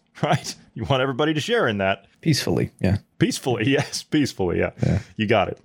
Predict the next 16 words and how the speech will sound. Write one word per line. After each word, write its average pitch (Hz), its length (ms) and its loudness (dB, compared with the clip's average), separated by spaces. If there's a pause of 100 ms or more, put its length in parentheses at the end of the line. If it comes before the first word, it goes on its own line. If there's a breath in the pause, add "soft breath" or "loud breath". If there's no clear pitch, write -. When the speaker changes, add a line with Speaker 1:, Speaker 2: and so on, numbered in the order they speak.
(140)
Speaker 1:
Society 110 920 -2 (180)
has 139 220 0 (100)
always 190 360 0
had 113 280 0
its 101 140 -2
visionaries 98 800 0 (220 loud breath)
who 127 120 0
talked 123 340 -2
of, 101 200 -2 (200 loud breath)
see - 160 -4
if 92 80 -2
this 120 160 0
sounds 127 220 -2
familiar, 113 420 0 (240)
love, 165 640 -2 (200)
beauty, 123 520 0